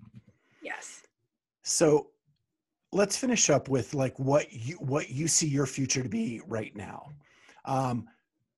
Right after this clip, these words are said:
Speaker 2: are, are you gonna do any more masters competing? And then, um, on the outside of that, any more commentating, any more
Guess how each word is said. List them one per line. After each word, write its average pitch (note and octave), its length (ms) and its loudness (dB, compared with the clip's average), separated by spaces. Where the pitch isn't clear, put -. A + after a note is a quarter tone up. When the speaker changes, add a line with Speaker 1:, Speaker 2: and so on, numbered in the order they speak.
Speaker 2:
are, D#3 180 4
are C#3+ 180 2
you E3 360 2
gonna D#3+ 180 2
do D#3 200 4
any D#3 160 4
more D3 200 6
masters C#3 880 2
competing? C3 800 0
And C3+ 220 2
then, C#3 400 2
um, B2+ 340 2
on C#3 140 4
the C#3+ 120 4
outside D3+ 280 4
of B2+ 60 -2
that, C#3 200 0
any D3+ 200 2
more D3+ 260 4
commentating, C3+ 880 2
any C3 160 0
more B2 560 2